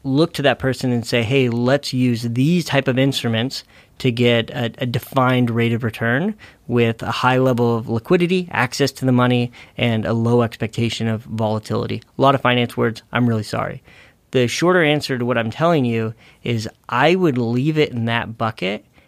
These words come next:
until somebody has more clarity. What I would not allow somebody, it's weird saying allow somebody, but what I would highly encourage <laughs> is that if you don't know today, totally okay.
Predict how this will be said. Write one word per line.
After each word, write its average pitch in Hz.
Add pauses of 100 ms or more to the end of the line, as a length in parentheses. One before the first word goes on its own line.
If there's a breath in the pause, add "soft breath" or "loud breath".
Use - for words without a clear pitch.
until 120
somebody 120
has 110
more 113
clarity. 110 (640 soft breath)
What 139
I 143
would 123
not 127
allow 123
somebody, 156 (540 loud breath)
it's -
weird 117
saying 117
allow 110
somebody, 113 (300 loud breath)
but 117
what 127
I 113
would 110 (120)
highly 214
encourage 113 (140)
<laughs> -
is 131
that 123
if 147
you 160
don't 151
know 156
today, 147 (280)
totally 147
okay. 117